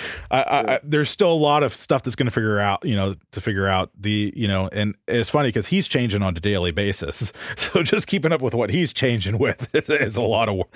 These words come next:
Speaker 2: It is.
Speaker 1: <laughs>
Speaker 2: Um, does it make you think about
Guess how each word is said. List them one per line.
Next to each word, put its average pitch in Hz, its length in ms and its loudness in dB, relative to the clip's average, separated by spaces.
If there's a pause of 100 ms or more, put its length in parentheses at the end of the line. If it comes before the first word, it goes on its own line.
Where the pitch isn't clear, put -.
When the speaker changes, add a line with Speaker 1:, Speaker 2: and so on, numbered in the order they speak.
(120)
Speaker 2:
It 185 100 4
is. 143 440 2
Speaker 1:
<laughs> - 40 -4
Speaker 2:
Um, 143 400 2 (240)
does 139 220 2
it 147 140 -2
make 156 240 2
you 156 280 2
think 139 280 -2
about 120 340 0